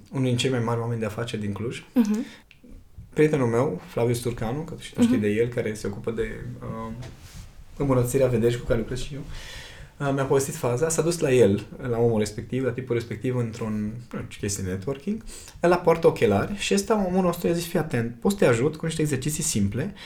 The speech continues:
Speaker 1: să nu mai fie ob-, ochii așa obosiți, să poate chiar să renunți la ochelari respectiv, te interesează, să ne întâlnim să discutăm.” Și omul nostru a pus următoarea întrebare, „Care este return on investment pentru chestia asta?”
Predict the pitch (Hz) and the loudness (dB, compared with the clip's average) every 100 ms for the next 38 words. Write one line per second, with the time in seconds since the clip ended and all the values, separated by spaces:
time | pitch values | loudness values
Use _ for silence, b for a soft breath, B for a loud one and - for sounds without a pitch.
0 | B B - 196 202 208 202 180 180 165 | B B 2 6 8 6 4 2 6 6
1 | 151 143 151 170 135 120 120 120 202 - | 6 4 4 2 2 4 2 2 -2 0
2 | - 160 - 175 160 147 147 135 131 120 | -2 0 2 2 2 2 2 0 -2 2
3 | 123 113 - - 117 101 - 117 104 101 | 2 2 0 -6 -6 -6 0 0 0 0
4 | 101 107 113 180 202 190 - 180 175 175 | 0 -2 -2 -2 -2 -2 -2 -2 0 0
5 | 170 165 - - 110 - B B B B | 0 -2 -4 -6 -6 -8 B B B B
6 | B B - 190 202 170 170 - 190 202 | B B 4 4 6 4 0 0 2 4
7 | 202 151 202 202 175 151 143 143 123 120 | 2 -2 0 2 2 0 -2 -4 -2 -2
8 | 110 104 101 - B B B - 196 151 | -2 -4 -6 -10 B B B -2 0 0
9 | 135 123 123 123 120 117 110 113 - 120 | 0 -2 0 0 0 -4 -4 -6 -6 -8
10 | 120 120 123 120 117 123 123 127 | -8 -8 -8 -8 -8 -10 -14 -14